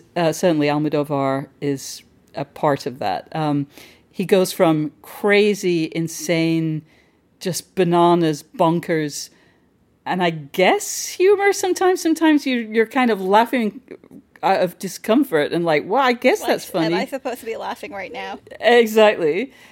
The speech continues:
Speaker 1: Uh, and then sometimes, you know, he can really, like, nobody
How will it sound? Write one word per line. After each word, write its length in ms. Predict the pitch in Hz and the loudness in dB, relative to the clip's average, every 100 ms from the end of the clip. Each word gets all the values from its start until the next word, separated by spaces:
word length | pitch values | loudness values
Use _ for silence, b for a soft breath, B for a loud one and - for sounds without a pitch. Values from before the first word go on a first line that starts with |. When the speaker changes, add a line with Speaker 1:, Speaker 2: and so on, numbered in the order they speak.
| B - | B 0
Speaker 1:
Uh, 240 | 202 190 - | 6 6 6
and 160 | 208 | 2
then 120 | 226 214 | 2 2
sometimes, 720 | 214 196 190 190 185 180 - _ - | -2 -2 -2 -2 -4 -8 -14 _ -4
you 140 | 190 | 2
know, 160 | 170 156 | 2 2
he 180 | 196 | 0
can 260 | 180 185 170 | -2 -2 0
really, 360 | 165 165 170 165 | 2 2 2 0
like, 300 | 175 147 - _ _ _ _ | -2 -4 -4 _ _ _ _
nobody 720 | 170 165 165 165 160 156 160 | -2 0 2 0 0 -2 -4